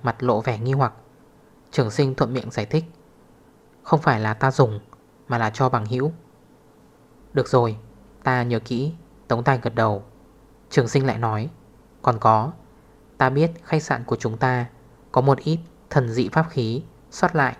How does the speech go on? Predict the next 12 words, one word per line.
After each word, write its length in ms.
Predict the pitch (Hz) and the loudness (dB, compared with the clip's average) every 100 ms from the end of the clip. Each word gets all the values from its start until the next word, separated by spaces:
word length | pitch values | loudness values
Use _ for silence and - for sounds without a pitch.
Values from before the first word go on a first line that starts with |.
| - | -6
từ 100 | 127 | -4
thời 240 | 120 131 110 | 0 0 0
kỳ 240 | 117 110 | -4 -4
thượng 220 | 110 139 | -2 -2
cổ. 300 | - 120 98 - - _ - - - - - - | 2 0 0 -10 -20 _ -20 -20 -20 -20 -20 -2
Đều 240 | 131 123 | 2 4
cho 140 | 113 139 | 2 0
ta 320 | 135 127 123 | 2 0 0
sắp 180 | - 170 | -2 -2
đặt 120 | 147 - | -2 -2
ngay 100 | 127 | -4
ngắn, 320 | 117 107 120 | -2 -4 -6